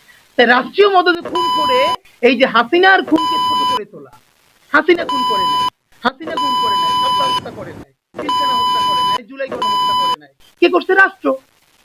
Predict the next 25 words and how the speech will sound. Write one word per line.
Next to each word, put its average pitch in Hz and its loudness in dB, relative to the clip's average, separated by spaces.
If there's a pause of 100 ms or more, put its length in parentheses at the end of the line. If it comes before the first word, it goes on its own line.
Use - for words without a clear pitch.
(960)
সেই 370 4
লোকেরাই 415 4
আবার 311 4 (200)
এই 254 4
গত 247 4
এক 339 4
বছরে 339 2
যেখানে 294 2
যেখানে 311 2
সমস্যা 320 2
হচ্ছে, 233 2 (260)
তখন 349 4
আর 349 4
রাষ্ট্রকে 302 -2
গালিগালাজ 508 -2
দেয় 226 6
না, 175 0 (200)
তখন 285 2
বলে 262 0
ইউনুস 220 -2
রে, 135 -12 (920)
তখন 285 4
বলে 269 4
ইন্টারিম 240 2
রে। 135 -8